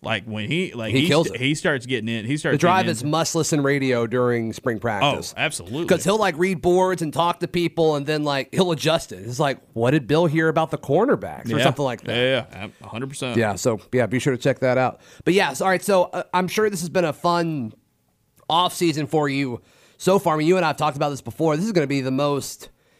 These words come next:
Speaker 2: exciting and eventful off season that we've covered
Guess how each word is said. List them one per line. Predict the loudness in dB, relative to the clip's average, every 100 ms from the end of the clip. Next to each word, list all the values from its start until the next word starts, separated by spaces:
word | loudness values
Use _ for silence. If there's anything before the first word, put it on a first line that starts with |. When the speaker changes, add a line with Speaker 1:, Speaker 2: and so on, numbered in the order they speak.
| _ _ _ -2
Speaker 2:
exciting | -2 0 2 2 2 2 0 0 -2
and | -4 -4 -2 0
eventful | -2 0 0 0 0 0 2
off | 0 0
season | -2 -2 0 0 -2 -2 -2
that | -2 0
we've | 0 0
covered | 0 0 0 -2 -2 -8